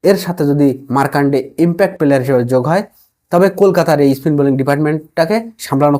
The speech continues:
খুবই কষ্টসাধ্য হবে। অপরদিকে আমরা যদি দেখি লিয়াম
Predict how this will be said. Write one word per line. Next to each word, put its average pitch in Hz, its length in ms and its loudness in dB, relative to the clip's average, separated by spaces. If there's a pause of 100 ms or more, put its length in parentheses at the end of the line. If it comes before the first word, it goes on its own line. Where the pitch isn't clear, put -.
খুবই 185 260 4
কষ্টসাধ্য 117 500 -4
হবে। 87 120 -4 (380)
অপরদিকে 220 440 2 (340)
আমরা 185 200 4
যদি 185 120 2 (100)
দেখি 170 160 2 (100)
লিয়াম 185 180 4